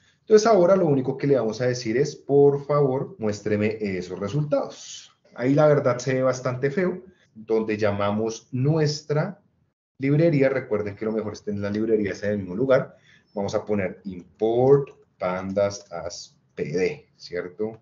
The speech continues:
Eh, vamos a meter todo en un data frame llamado D F resultados. Entonces ejecutamos y ejecutamos acá.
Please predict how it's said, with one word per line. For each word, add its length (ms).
Eh, 180
vamos 300
a 60
meter 440
todo 440
en 540
un 200
data 300
frame 220
llamado 640
D 200
F 240
resultados. 920
Entonces 320
ejecutamos 800
y 260
ejecutamos 640
acá. 260